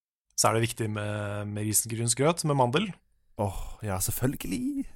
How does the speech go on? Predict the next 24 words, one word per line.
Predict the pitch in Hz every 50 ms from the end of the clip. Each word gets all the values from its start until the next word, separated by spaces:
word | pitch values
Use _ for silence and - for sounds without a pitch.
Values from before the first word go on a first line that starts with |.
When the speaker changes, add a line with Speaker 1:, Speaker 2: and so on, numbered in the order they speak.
| - -
Speaker 2:
<laughs> | - - 277 247 - - 240
Speaker 1:
Og, | 208 202
og | - - - 117
ri-, | 123 120
og | - 127 120
riskrem, | 120 120 117 - - 139 156 175 185
ikke | 170 - 175
minst, | 196 254 - - -
som | - 131
også | 127 - - -
kan | 135 131
ha | 131 135
mandel. | 135 131 135 185 214 170 - - - _ _ _ - - - -
Speaker 2:
Ja, | - -
det | - 123 147
er | - -
enda | 110 90 78 82 131
viktigere, | 147 117 - 113 101
synes | 107 104 -
jeg. | 98 90 95 - - - - - - -
<laughs> | - - - 127 - - -
Speaker 1:
Ja, | - 101 104 101 - 104 - - - - -
ja, | - - 113 120 -
kanskje, | - 147 107 - - 120